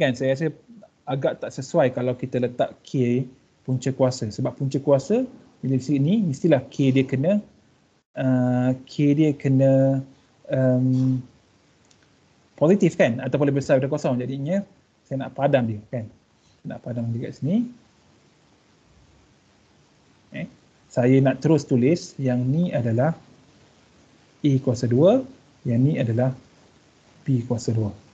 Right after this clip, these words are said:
Kan? Okey, jadinya, uh, tapi boleh je sebenarnya. Hmm, saya fikir.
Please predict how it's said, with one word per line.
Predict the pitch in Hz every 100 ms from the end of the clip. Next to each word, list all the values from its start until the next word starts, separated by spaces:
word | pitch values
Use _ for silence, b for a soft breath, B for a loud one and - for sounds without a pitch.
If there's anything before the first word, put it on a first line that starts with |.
| _ _ _ _ _ _ _ _ _ _ _ _ _
Kan? | 131 107 - - _ _ _ _
Okey, | - 226 220
jadinya, | 139 139 143 170 190 202 -
uh, | 156 147 143 143 143 143 143 143 143 139 143 139 139 127
tapi | 123 120
boleh | 147 151 151 113
je | 143
sebenarnya. | 139 156 156 131 127
Hmm, | - 143 131 131 131
saya | - 131
fikir. | - - 110